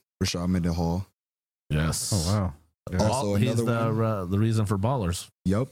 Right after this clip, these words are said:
Speaker 1: Also another underrated, Willie Parker.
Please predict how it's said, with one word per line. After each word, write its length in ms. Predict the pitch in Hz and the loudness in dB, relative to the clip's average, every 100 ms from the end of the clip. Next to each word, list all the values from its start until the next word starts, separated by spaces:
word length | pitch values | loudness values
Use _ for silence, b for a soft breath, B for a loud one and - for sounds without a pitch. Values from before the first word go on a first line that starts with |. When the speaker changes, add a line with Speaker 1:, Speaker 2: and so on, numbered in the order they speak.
| _ _ _ | _ _ _
Speaker 1:
Also 460 | - 196 - 101 98 | -4 -2 -2 0 0
another 420 | 92 95 98 104 | 2 2 2 0
underrated, 600 | - 104 101 101 110 - | 0 0 0 0 -2 -2
Willie 200 | 90 87 | -2 -2
Parker. 460 | 85 92 90 92 98 | -2 -2 -2 -4 -6